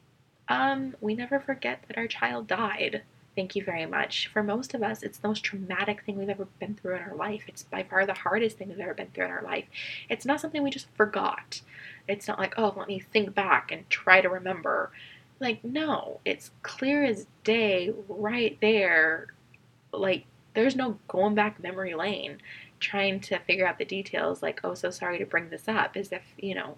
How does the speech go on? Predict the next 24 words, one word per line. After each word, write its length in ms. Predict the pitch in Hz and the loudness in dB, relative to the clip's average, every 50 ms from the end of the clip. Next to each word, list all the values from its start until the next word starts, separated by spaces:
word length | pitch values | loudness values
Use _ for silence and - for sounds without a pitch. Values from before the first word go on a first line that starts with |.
| - _ - | -16 _ -6
we 100 | 196 202 | -6 -4
might 200 | 185 190 185 - | -4 -4 -6 -4
have 140 | - 214 - | -6 -6 -2
forgotten 380 | - - 208 220 240 - 156 | -2 0 0 0 0 -2 -6
this 180 | 143 139 - - | -8 -10 -10 -8
day 240 | - - - - - - | -6 -6 -6 -6 -6 -6
that 240 | - - - - - - _ - - _ _ - | -6 -6 -6 -8 -10 -20 _ -20 -20 _ _ -4
one 140 | 202 196 | -2 -2
of 100 | 190 185 | 0 0
our 80 | 185 175 | -2 -2
children 460 | 185 - 269 247 - - - 135 - - - - - - - - - - | -2 -2 -2 -2 -2 -4 -8 -8 -14 -20 -20 -20 -20 -20 -20 -18 -12 -8
is 200 | - 170 147 - | -8 -8 -6 -4
dead. 340 | - - - - - 214 - - - - - - - - - - _ _ _ _ _ _ _ - | -2 -2 0 0 -2 -4 -6 -10 -12 -12 -12 -14 -16 -18 -20 -20 _ _ _ _ _ _ _ -12
Yeah, 420 | 220 - - - - - - 240 | -10 -8 -6 -6 -6 -4 -4 -4
so, 460 | 226 - - 285 269 254 208 - - - - - _ _ _ _ | 0 4 4 6 6 6 4 0 -4 -14 -20 -20 _ _ _ _
you 160 | - 277 302 | 2 2 4
know, 240 | 302 294 277 - - - - 262 - - | 4 4 2 2 -2 -10 -18 -18 -6 -2
be 160 | - 320 - | -2 -2 -2
sensitive. 440 | - - 277 269 262 - - - - - | -2 -2 -2 -2 -2 -2 -4 -4 -2 0
Think 160 | - 262 - | 0 0 0
about 220 | - - - - - | 0 -4 -6 -6 -6
it. 200 | 175 - - - | -6 -4 0 2
Like, 200 | - 190 190 - | 2 2 2 2
if, 120 | - 202 | -4 -6